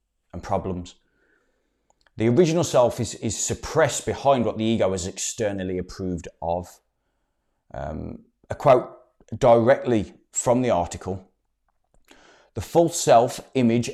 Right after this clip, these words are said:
they generate clashes with a child's authentic self-image, ensuring that homeostasis, homeostasis is permanently disturbed." And that was by Mark Tazarian. "The false self-image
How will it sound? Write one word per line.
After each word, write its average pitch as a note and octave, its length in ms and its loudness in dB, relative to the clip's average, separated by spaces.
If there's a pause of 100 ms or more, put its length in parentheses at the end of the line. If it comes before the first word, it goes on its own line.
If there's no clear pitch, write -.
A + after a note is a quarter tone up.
they G#2+ 420 2
generate A#2 520 2
clashes B2 380 -6
with A2+ 120 -4
a A2+ 60 -4
child's B2 360 0
authentic A#2 480 -4
self-image, G#2 640 -8 (180)
ensuring A#2 500 -2
that G#2 140 -4
homeostasis, B2 920 -2 (200)
homeostasis B2 1000 -2
is A2+ 100 -10
permanently G#2+ 760 -6 (280)
disturbed." F#2 800 -6 (1080)
And F2+ 100 -12
that B1 80 -12
was E2+ 160 -14
by - 280 -10
Mark F2 260 -10
Tazarian. E2+ 460 -12 (640)
"The G2 60 -12
false - 500 -2
self-image A2 880 -2